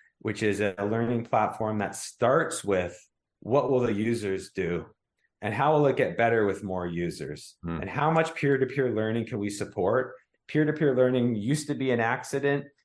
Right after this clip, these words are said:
Speaker 1: And what if we put it at the center and started blowing it up? And when you come down to it, if you do peer-to-peer learning right, the role of, like, the expert gets really small and gets kind of pushed to the edges like before. And so that led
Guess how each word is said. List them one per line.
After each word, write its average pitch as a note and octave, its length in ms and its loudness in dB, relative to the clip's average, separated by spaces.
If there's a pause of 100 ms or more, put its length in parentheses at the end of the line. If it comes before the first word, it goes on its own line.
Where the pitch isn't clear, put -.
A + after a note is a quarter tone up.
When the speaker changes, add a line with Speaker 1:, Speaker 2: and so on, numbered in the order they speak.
(360)
Speaker 1:
And A#2 320 0
what A#2+ 140 4
if C#3 140 0
we D3 80 0
put D3+ 180 -2
it C3+ 100 0
at B2 160 0
the G2+ 60 -4
center C#3+ 600 0
and A2+ 260 -4
started A#2+ 420 0
blowing A2+ 300 2
it A2 100 0
up? C3+ 420 4
And A#2 500 0
when A#2+ 200 0
you A2+ 140 0
come C#3 260 -2
down B2 240 2
to D3 80 -2
it, A2 60 0
if A#2 160 -4
you C#3 80 -6
do E3 140 -2
peer-to-peer C#3+ 520 0
learning B2 320 0
right, B2+ 400 4 (300)
the A#2 80 0
role B2 480 2
of, B2+ 100 0
like, A#2+ 180 0
the A2 140 -2
expert A#2+ 540 0
gets G2+ 180 -4
really D#3 560 4
small C3 720 0 (360)
and B2 280 0
gets C3 180 0
kind B2+ 240 0
of A#2+ 80 0
pushed D3 280 -2
to C#3+ 40 -4
the B2 180 0
edges A#2 300 -2
like A2 220 -2
before. G#2+ 680 2 (440)
And A#2 300 0
so - 140 0
that C3+ 380 2
led B2+ 280 2